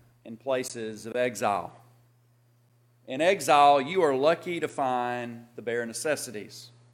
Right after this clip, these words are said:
But you'll find cotton candy at places where kids have fun. Baseball games, football games, amusement parks,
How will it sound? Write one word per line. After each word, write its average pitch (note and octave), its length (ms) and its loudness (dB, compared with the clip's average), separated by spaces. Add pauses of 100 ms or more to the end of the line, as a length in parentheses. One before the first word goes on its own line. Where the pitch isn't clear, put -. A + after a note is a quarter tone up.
(880)
But C#3+ 140 -6
you'll A#3 100 6
find G#3+ 320 2
cotton F3 340 4
candy F3+ 500 0
at A#2 100 -6
places E3 480 -2
where C#3 100 -8
kids D#3 300 -8
have C3 240 -4
fun. C3+ 380 -8 (1080)
Baseball D3 520 2
games, G#2+ 760 -10
football C#3 400 4
games, G#2 680 -6 (680)
amusement C3+ 540 -6
parks, - 680 -2